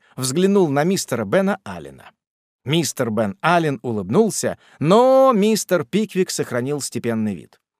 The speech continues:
"А вот если мы выпьем всё до капли, так это впредь послужит ему уроком", сказал мистер Пиквик. "Скажите, пожалуйста, ведь и мне тоже пришло в голову", отвечал Бен Аллен.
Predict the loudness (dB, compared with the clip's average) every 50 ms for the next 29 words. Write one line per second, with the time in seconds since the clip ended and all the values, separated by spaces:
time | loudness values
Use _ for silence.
0 | _ _ _ _ _ _ -18 -6 -2 2 4 6 6 4 4 2 -2 -2 -2 -2
1 | -4 -4 -4 -4 -2 -2 0 0 0 -2 -2 -2 -2 -2 -2 -2 -2 0 2 4
2 | 4 4 4 0 -10 -10 -12 -16 -18 -18 -20 -20 _ _ _ _ _ _ _ _
3 | _ _ -4 -4 -2 -2 -2 0 0 -2 -2 -2 -2 -4 -4 -2 0 0 0 2
4 | 0 -2 0 0 0 0 0 0 0 2 4 4 4 6 6 6 6 6 6 6
5 | 6 4 4 4 2 -6 _ _ _ _ _ -14 -8 -4 -2 0 2 2 2 2
6 | 0 -2 -2 -4 -4 -6 -6 -6 -4 -6 -6 -6 -6 -10 -12 -12 -14 _ _ _
7 | _ _ _ -6 -6 -2 0 2 2 2 4 2 2 0 0 -2 -6 -8 -8 -6
8 | -6 -4 -6 -4 -4 -6 -6 -6 -8 -8 -14 -20 -20 -20 -18 -20 -20 _ -20 -20
9 | _ _ _ _ _ _ _ _ _ 0 0 0 2 2 2 4 4 4 4 2
10 | 0 -2 _ _ 4 6 6 6 6 4 0 -4 -4 -6 -10 -10 -10 -8 -6 -6
11 | -6 -6 -6 -6 -6 -6 -6 -6 -12 -16 -18 -20 _ _ _ _ _ _ _ _
12 | _ -6 -6 -6 -4 -4 -2 0 0 0 0 0 -2 -2 -2 -2 -2 -2 -2 -2
13 | -2 -4 -6 -8